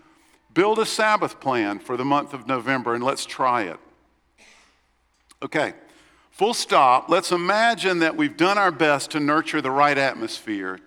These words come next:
to enable God to speak into our lives and our hearts. So let's imagine we're doing much or most of what we, we know how to do, we know we should do. Well, how does it happen?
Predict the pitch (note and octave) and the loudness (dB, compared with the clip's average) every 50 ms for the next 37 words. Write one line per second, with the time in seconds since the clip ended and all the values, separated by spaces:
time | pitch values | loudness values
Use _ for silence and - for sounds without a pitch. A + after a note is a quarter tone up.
0 | _ - D3 D3+ C#3+ C#3+ - - - - _ _ _ - D3 D3 E3 E3+ F3+ G3 | _ -6 -4 -2 -2 -4 -6 -10 -16 -20 _ _ _ -2 -2 0 2 2 2 2
1 | F#3 F3 F3 D3 D#3+ E3 D#3 D3+ C#3 B2+ - - - - C#3+ C3+ - C#3 B2+ B2 | 2 0 -2 0 2 4 4 4 2 0 -6 -8 -4 -4 -4 -4 -4 -6 -4 -2
2 | A#2+ A#2 A2+ A2+ A2+ A2+ A2 G#2+ G#2+ G#2+ G#2 G2+ F#2+ - F#2 D#2 - - _ - | 0 0 0 2 2 2 0 0 -2 -6 -8 -8 -8 -8 -12 -14 -14 -18 _ -20
3 | - _ _ _ _ _ _ _ _ _ _ _ _ _ _ _ _ _ - B2+ | -20 _ _ _ _ _ _ _ _ _ _ _ _ _ _ _ _ _ -8 0
4 | B2+ D#3 F3+ F3 - G#3 G3+ F#3+ F#3 F3 E3+ D#3+ C#3+ D#3 D#3+ D#3 D3+ D3 D3 D3+ | 2 2 2 2 0 -2 0 2 4 4 4 2 2 0 0 0 0 -2 -2 -2
5 | D#3 D#3 D#3 F3 E3 D#3+ D3+ D3+ C#3+ C#3 C3 - - - _ _ _ _ _ - | -4 -2 0 0 0 2 2 2 0 -2 -4 -8 -14 -20 _ _ _ _ _ -12
6 | C3+ C#3 D#3 E3+ E3+ F3 - - C#3 C3+ B2+ C3 C#3+ D#3 E3 D#3 - - D3 C3 | -2 0 2 2 2 0 -2 -4 -6 -4 -4 -2 0 0 0 0 -2 -6 -8 -8
7 | A2 B2+ C3 C#3+ D3 - - - C3+ B2+ D3 D3+ D3+ D3+ C#3+ C3+ - C#3 C#3+ C#3+ | -8 -4 -2 0 0 0 -2 -6 -6 -4 -2 0 0 0 -2 -2 -4 -4 -2 -2
8 | C#3 C#3+ C#3+ D3 D3+ D3 C3+ D#3 C#3+ C#3+ C#3 B2 C#3+ D3+ D3 C3+ C3+ C#3 C#3 C#3 | -2 0 0 0 0 0 0 -2 -4 -4 -4 -4 -4 -2 -2 -2 -2 -2 -2 -2
9 | C3+ B2+ C3 B2+ - - - F3 F#3 F3+ D3+ A#2+ A2+ G#2 G2 F#2+ F#2+ G#2 G#2 - | -2 -2 -4 -6 -6 -6 -6 -4 -4 -4 -6 -6 -6 -6 -4 -4 -6 -8 -10 -14
10 | _ _ _ _ _ _ _ _ _ _ _ - D3 D3+ D3+ C#3 - - - - | _ _ _ _ _ _ _ _ _ _ _ -2 0 0 0 -2 -4 -8 -6 -2
11 | G3+ A3 A#3 A3+ A#3 - - D#3+ - - C3 C3 B2+ A#2 - - D#2+ - | -2 -2 -2 -2 -6 -4 -6 -6 -6 -4 -4 -4 -4 -4 -6 -10 -16 -18